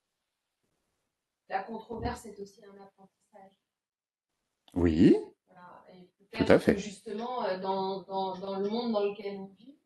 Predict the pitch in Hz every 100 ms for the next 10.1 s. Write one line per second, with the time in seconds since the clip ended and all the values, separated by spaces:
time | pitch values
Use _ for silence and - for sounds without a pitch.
0 | _ _ _ _ _ _ _ 185 175 175
1 | 175 175 170 _ _ _ _ _ _ _
2 | _ _ _ _ _ _ _ 196 180 202
3 | - 208 - 285 262 - _ _ - 185
4 | 185 _ 190 226 226 196 180 - _ 196
5 | 214 202 196 202 240 233 196 196 196 185
6 | 214 202 202 208 233 233 196 185 175 -
7 | _ _ _ 226 233 226 - 214 214 208
8 | 202 - 190 - - 185 202 202 185 -
9 | 190 190 277 - - 202 196 190 262 220
10 | 190